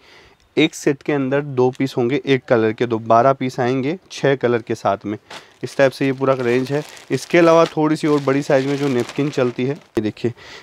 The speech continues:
इसमें आपको हर एक piece में color अलग मिल रहा है, इस type से।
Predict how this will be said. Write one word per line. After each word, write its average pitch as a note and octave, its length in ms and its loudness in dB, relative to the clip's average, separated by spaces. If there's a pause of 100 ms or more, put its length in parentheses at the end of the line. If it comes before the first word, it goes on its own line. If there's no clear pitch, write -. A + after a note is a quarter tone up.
(100)
इसमें C#3+ 300 4
आपको C#3 300 4
हर C3+ 240 4
एक D3 200 4
piece C#3 260 -2
में C#3+ 160 2 (1400)
color C#3 260 6
अलग C#3+ 200 6
मिल C#3+ 200 4
रहा C#3 200 6
है, C#3+ 160 2 (3500)
इस A#2 200 -4
type A2+ 160 4
से। A#2 140 -2